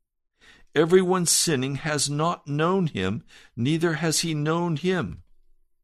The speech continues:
Little children, you must not let anybody, the one continually doing the righteousness is righteous, just as that one is righteous. The one continually doing the sin is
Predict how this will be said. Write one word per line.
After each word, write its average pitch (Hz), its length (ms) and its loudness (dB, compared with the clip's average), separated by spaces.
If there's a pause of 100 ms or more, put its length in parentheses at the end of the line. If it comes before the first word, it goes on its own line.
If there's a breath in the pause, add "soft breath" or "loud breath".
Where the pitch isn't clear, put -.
(400 loud breath)
Little 156 300 0
children, 147 540 2
you 139 120 0
must 139 300 0
not 156 520 -4
let 139 300 -6
anybody, 165 680 -2 (300 soft breath)
the 135 140 0
one 139 460 -4
continually 165 840 -2
doing 147 400 0
the 127 120 -2
righteousness 135 800 -4
is 127 260 -4
righteous, 110 680 -4 (320 soft breath)
just 143 320 -2
as 123 180 -2
that 139 300 -4
one 131 160 -4
is 101 180 -4
righteous. 98 560 -4 (320 soft breath)
The 120 140 2
one 156 300 0
continually 156 760 0
doing 139 360 0
the 113 120 -6
sin 156 480 -4 (120)
is 135 260 -2